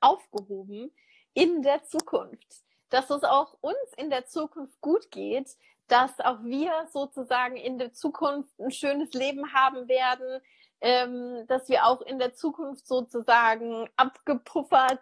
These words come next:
sein werden. Ähm, lauter solche, lauter solche Dinge, ja, die man, beziehungsweise lauter solche Gedanken, die man sich dazu noch, ähm, ins Bewusstsein rufen kann.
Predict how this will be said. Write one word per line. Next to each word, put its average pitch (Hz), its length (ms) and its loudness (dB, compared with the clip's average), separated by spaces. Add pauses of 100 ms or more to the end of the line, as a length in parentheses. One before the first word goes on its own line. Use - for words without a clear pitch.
sein 254 420 0
werden. 233 580 -6 (460)
Ähm, 240 680 -6 (120)
lauter 254 500 0
solche, 247 800 -6
lauter 247 400 -4
solche 247 320 -8
Dinge, 202 460 -20 (100)
ja, 190 240 -12 (320)
die 208 120 -10
man, 196 720 -8
beziehungsweise 220 640 4
lauter 226 320 4
solche 226 280 -2
Gedanken, 220 420 -2
die 226 100 -16
man 220 180 -12
sich 214 180 -20
dazu 220 560 -2
noch, 208 420 -8 (520)
ähm, 214 400 -2
ins 220 560 -8
Bewusstsein 208 720 2
rufen 185 280 -8
kann. - 320 -10